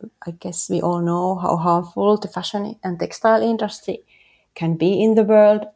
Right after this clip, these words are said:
So, and you can also save some pennies if you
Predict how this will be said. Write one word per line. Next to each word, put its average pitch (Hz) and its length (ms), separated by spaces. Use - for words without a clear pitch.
So, - 600
and 180 400
you 208 80
can 202 160
also 190 420
save 190 340
some 180 220
pennies 185 520
if - 240
you 175 240